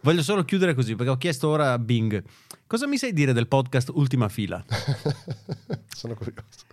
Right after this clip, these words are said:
Speaker 1: Il podcast Ultima Fila è uno show comico e tecnologico condotto da Andrea Nepore e
Speaker 2: Eh.
Speaker 1: Lorenzo Paletti, che intervistano i maggiori giornalisti tech italiani e parlano del più e del meno con ironia e sarcasmo. "Ti piace questo podcast?"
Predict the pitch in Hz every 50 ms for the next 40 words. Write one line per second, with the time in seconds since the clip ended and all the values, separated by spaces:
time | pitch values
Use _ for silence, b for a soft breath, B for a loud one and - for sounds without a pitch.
0 | - _ - 127 127 202 247 240 233 - 196 - 208 196 160 180 170 147 131 127
1 | 135 123 117 120 135 143 143 131 127 - 202 190 180 - _ - - 180 202 214
2 | 226 202 - 185 160 143 127 131 - 139 143 143 135 127 123 107 104 101 95 113
3 | 117 - 147 139 127 185 196 196 185 160 - 139 120 131 135 135 139 139 135 131
4 | 156 185 185 160 147 170 175 - 220 202 180 143 123 110 104 101 101 98 - 131
5 | - 117 107 101 95 95 - 127 123 - 233 240 269 247 208 160 135 131 156 139
6 | 139 147 156 156 165 202 180 143 120 120 123 123 127 139 160 160 - - - 127
7 | - 131 120 110 - 147 139 110 92 98 110 143 196 214 - - 196 180 160 127
8 | 113 107 117 117 - - 208 160 127 120 135 170 208 247 220 - - 131 135 151
9 | 190 190 156 131 165 208 208 170 - 180 156 131 - 82 82 87 85 90 90 95
10 | - b b b b b b b b b - 269 - 151 123 127 147 131 120 120
11 | - 120 - 117 123 123 - - 196 190 - _